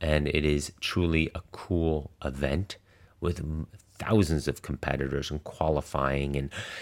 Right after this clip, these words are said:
you have to do the distances and certain corrals. I mean, it's legendary. You think the Boston Marathon, you think the New York Marathon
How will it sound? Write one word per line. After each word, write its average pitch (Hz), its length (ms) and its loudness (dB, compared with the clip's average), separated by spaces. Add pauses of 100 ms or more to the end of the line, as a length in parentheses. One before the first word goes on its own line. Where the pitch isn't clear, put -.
(140)
you - 80 -4
have 76 160 -2
to 80 80 0
do 82 160 2
the 78 120 0
distances 76 760 -2
and 76 160 -2
certain - 300 -2
corrals. 73 680 2
I - 40 -2
mean, 85 180 4
it's 101 180 2
legendary. 69 640 2 (360)
You 90 180 8
think 98 320 2
the 78 80 6
Boston 73 500 4
Marathon, 71 520 2
you 92 100 4
think 98 280 -2
the 76 80 2
New 71 140 2
York 73 300 2
Marathon 71 540 2